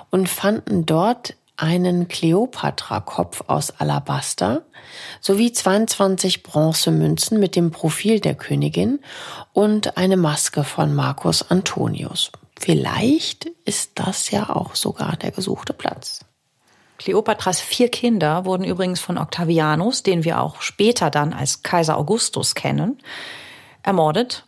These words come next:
Speaker 2: um die Dynastie der Ptolemäer und Anwärter auf das Erbe Ägyptens damit ein für alle Mal,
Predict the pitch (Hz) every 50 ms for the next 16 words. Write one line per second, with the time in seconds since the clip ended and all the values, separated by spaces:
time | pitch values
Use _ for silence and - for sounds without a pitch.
0 | _ - 196 196 185 190 175 190 185 185 185 - - - 196 196 196 180 175 -
1 | - 180 165 165 160 160 175 202 220 233 240 220 170 160 151 147 - - - _
2 | 170 175 196 220 220 165 151 156 151 143 139 - 151 - - - - 147 - -
3 | 160 156 151 151 143 - - 147 139 190 190 190 - 247 240 226 - - - 185
4 | 185 180 180 - - _ - 226 233 233 233 233 233 - - 165 - - 175 175
5 | 180 170 156 151 147 147 147 156 151